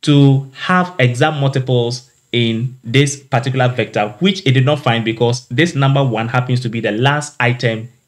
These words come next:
in the longer vector. So R essentially displays that warning message to tell you that when you are adding the two vectors, the longer object length is not a multiple of shorter object length.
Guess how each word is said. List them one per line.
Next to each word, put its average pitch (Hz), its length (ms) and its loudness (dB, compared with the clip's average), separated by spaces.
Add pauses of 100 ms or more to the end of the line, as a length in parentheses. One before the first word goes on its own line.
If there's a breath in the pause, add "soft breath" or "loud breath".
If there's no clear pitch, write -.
in 123 140 2
the 110 100 -2
longer 120 280 0
vector. - 360 -6 (340)
So 123 540 2 (160)
R 139 400 0
essentially 131 460 0
displays 120 400 -2
that 113 180 -2
warning 113 280 -2
message 104 340 -6
to 110 80 -8
tell 165 240 0
you 110 360 -2 (300 soft breath)
that 107 480 0 (220)
when 123 220 2
you 123 160 6
are 120 180 0
adding 170 380 0
the 123 160 -2
two 139 260 2
vectors, 120 680 -2 (720 soft breath)
the 123 240 4
longer 175 540 2
object 147 360 0
length 104 380 -4
is 113 180 -4
not 127 280 2
a 120 60 4
multiple 113 600 0
of 101 300 -4
shorter 120 640 0
object 104 440 -2 (140)
length. 101 400 -4